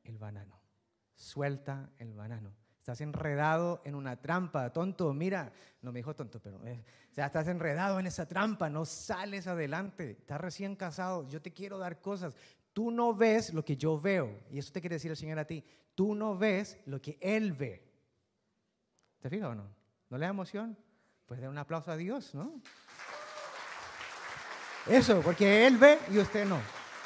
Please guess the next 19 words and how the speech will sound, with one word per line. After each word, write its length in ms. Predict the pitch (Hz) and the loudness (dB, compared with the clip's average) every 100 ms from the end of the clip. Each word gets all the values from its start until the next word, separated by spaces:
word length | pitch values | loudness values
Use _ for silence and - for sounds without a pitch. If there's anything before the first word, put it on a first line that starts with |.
| - - - - - - - - - - - - - - - - - - - - - - - - - | -14 -14 -14 -14 -14 -14 -14 -14 -14 -14 -14 -14 -12 -14 -14 -14 -16 -16 -16 -16 -14 -14 -16 -12 -6
Me 80 | |
puse 200 | 151 165 | -2 2
tan 140 | 185 175 | 4 4
nervioso, 420 | 156 160 190 - - - - - - - | 6 8 6 4 -4 -16 -20 -20 -20 -18
me 100 | 131 | -12
puse 100 | 135 | -6
tan 140 | 165 | -4
nervioso 420 | 143 143 165 170 | -4 -6 -6 -6
con 160 | 139 131 | -6 -4
recordar 360 | 123 123 127 | -2 -4 -4
Australia 460 | 151 - 151 147 131 | -6 -4 -2 -2 -2
y, 140 | 110 - _ _ 120 120 147 - - 90 _ _ _ _ _ | -6 -12 _ _ -16 -12 -14 -14 -20 -20 _ _ _ _ _
además 320 | 123 135 156 | -16 -12 -8
ahora, 180 | 151 143 | -8 -8
mm, 100 | 120 | -10
mm. 240 | 151 117 - _ _ _ _ _ _ _ _ _ _ _ _ _ _ _ _ _ _ _ _ _ | -12 -14 -18 _ _ _ _ _ _ _ _ _ _ _ _ _ _ _ _ _ _ _ _ _
Imagínate 720 | 123 120 113 104 139 156 131 | -12 -8 -8 -6 -4 -4 -6
tú, 260 | 123 139 156 | -8 -10 -10
quién, 440 | - 139 143 120 | -8 -8 -8 -12